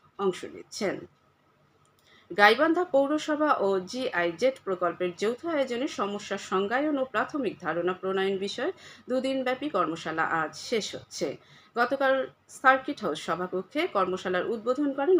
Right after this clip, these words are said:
অতিরিক্ত জেলা প্রশাসক ও পৌর প্রশাসক এ কে এম হেদায়েতুল ইসলাম। কর্মশালায় জলবায়ু সম্পর্কিত নানান সমস্যা তুলে ধরে তার সমাধানে সরকারি, বেসরকারি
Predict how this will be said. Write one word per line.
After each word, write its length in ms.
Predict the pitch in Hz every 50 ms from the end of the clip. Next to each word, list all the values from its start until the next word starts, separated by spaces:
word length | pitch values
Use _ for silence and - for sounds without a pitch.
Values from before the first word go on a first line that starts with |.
| 247
অতিরিক্ত 320 | 226 - 214 208 202 - - 208 196
জেলা 160 | 226 226 247 247 -
প্রশাসক 420 | 262 254 - 254 247 - 262 240 190 180
ও 20 | 175 -
পৌর 180 | - 254 262 254 262 -
প্রশাসক 460 | - 165 165 - 156 165 - 220 262 349 - - - - - - - 226 262
এ 20 | 262 254 -
কে 100 | 226 208 202 - - 180
এম 100 | 170 156 - 185
হেদায়েতুল 500 | - 226 190 180 131 110 - - 139 120 143 -
ইসলাম। 280 | - - 190 180 151 120 - - _ - - _ - 226
কর্মশালায় 580 | 220 214 220 262 294 - 320 294 302 285 226 240
জলবায়ু 380 | 233 240 277 269 277 285 277 - -
সম্পর্কিত 580 | 247 202 190 - 185 185 180 180 - 208 202 - 339 440 349
নানান 280 | 202 202 208 240 254 254 - -
সমস্যা 360 | 208 160 160 170 - - 180 175 180 -
তুলে 220 | 240 247 262 277 269 -
ধরে 220 | - 175 160 170 196 - -
তার 140 | 185 160 - - -
সমাধানে 480 | 220 226 240 247 240 254 240 233 285 392 - - - - - - - -
সরকারি, 400 | 240 214 196 185 - 175 170 196 269 311 240 208
বেসরকারি 500 | 214 208 - 185 165 - 139 139 156